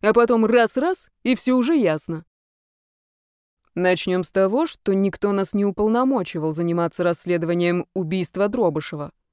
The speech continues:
которое, кстати, произошло на другой территории, и здесь вряд ли можно найти свидетелей. И друг мой Коля просто помогает нам. Он так же, как и я, даже лучше меня знает городок и почти всех в нем живущих,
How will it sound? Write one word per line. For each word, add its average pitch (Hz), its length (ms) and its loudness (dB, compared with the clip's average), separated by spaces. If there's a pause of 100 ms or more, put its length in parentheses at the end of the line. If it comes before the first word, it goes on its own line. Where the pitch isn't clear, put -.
(240)
которое, 185 420 4
кстати, 185 360 -2
произошло 185 560 0
на 185 140 0
другой 185 340 2
территории, 214 800 0 (100)
и 202 140 0
здесь 208 280 -2
вряд 254 280 0
ли 175 80 -2
можно 170 320 0
найти 175 260 0
свидетелей. 156 720 -4 (640)
И 190 140 4
друг 190 240 0
мой 196 180 2
Коля 269 320 2
просто 196 340 -2
помогает 208 600 0
нам. 156 280 -4 (480)
Он 202 200 2
так 208 240 4
же, 196 100 -4
как 202 180 0
и 254 160 2
я, 208 200 2
даже 180 340 0
лучше 294 320 -2
меня 170 240 0
знает 175 300 0
городок 185 480 2
и 233 40 0
почти 180 360 -2
всех 190 300 -2
в 180 40 -6
нем 196 180 0
живущих, 190 680 -4